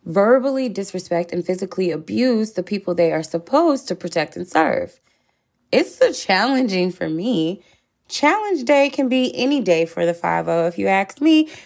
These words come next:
Their authority is not absolute. And while the bill's main sponsor, a Republican by the name of Senator Danny Carroll, said that it's not about lawful protest in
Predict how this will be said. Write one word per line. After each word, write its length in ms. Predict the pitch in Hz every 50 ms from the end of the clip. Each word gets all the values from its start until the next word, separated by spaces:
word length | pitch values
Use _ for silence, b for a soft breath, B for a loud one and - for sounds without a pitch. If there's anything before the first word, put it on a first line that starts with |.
| B B -
Their 180 | 349 381 381
authority 500 | 359 330 - 349 359 359 349 349 339 349
is 100 | 349 320
not 300 | - 269 269 277 302 -
absolute. 720 | - 240 247 - - - 294 294 370 370 294 180 165 - b b b b b b -
And 140 | 226 254 254
while 160 | 262 269 269
the 100 | 240 240
bill's 560 | 196 185 196 247 277 311 339 339 320 - -
main 480 | 226 196 190 190 196 226 262 294 294 277
sponsor, 760 | - - - - 240 262 254 240 240 - - 156 147 156 170 B B B B B -
a 80 | 196
Republican 600 | 208 208 214 208 254 262 240 269 254 254 262 240
by 120 | 208 202 196
the 100 | 185 185
name 240 | 185 180 180 180
of 80 | 170 165
Senator 560 | - - - 180 190 196 196 196 202 202 196
Danny 380 | 180 156 165 156 160 170 190 220
Carroll, 560 | 220 - 233 226 202 175 156 151 156 170 - _ _ _ _ _ _
said 480 | _ - - - - - 254 254 254 254
that 160 | 254 240 226
it's 260 | 220 208 196 - - -
not 500 | 180 185 190 208 240 285 320 311 - - -
about 560 | 196 180 185 180 165 160 156 - - _ -
lawful 440 | 165 170 202 226 247 269 - 269 254
protest 580 | - 233 220 214 214 - 214 208 208 202 -
in 160 | 180 170 170